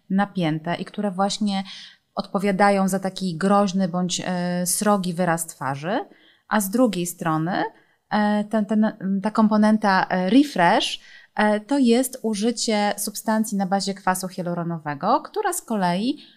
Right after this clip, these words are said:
pięknie nam nawilża i kremuje skórę od środka.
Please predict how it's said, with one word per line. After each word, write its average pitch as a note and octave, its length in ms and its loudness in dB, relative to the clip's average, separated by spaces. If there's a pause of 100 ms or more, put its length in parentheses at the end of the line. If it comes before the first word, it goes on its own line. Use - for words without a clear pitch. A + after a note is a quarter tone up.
(160)
pięknie C4 540 4
nam G#3 340 0
nawilża G#3 680 0 (300)
i F#3+ 180 -4
kremuje B3 500 4
skórę F3+ 540 0
od B3+ 160 -2
środka. D#3 580 -4